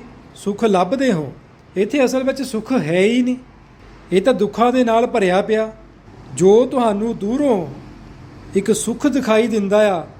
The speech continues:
ਉਹ ਅਸਲ ਵਿੱਚ ਦੁੱਖ ਦਾ ਕਾਰਨ ਆ। ਜਿਵੇਂ ਰੇਗਿਸਤਾਨ ਦੇ ਵਿੱਚ ਕੋਈ ਬੰਦਾ ਪਿਆਸਾ ਖੜਾ ਹੋਵੇ, ਬਹੁਤ ਜ਼ਿਆਦਾ ਗਰਮੀ ਹੋਵੇ,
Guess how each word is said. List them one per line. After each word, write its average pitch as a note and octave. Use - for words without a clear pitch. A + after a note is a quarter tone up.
ਉਹ G#3+
ਅਸਲ B3
ਵਿੱਚ B3
ਦੁੱਖ G#3
ਦਾ A3+
ਕਾਰਨ F3+
ਆ। C3
ਜਿਵੇਂ A3+
ਰੇਗਿਸਤਾਨ A3+
ਦੇ B3
ਵਿੱਚ G#3
ਕੋਈ G#3+
ਬੰਦਾ G3+
ਪਿਆਸਾ F3+
ਖੜਾ F3+
ਹੋਵੇ, C#3+
ਬਹੁਤ F#3
ਜ਼ਿਆਦਾ G#3+
ਗਰਮੀ F#3
ਹੋਵੇ, D#3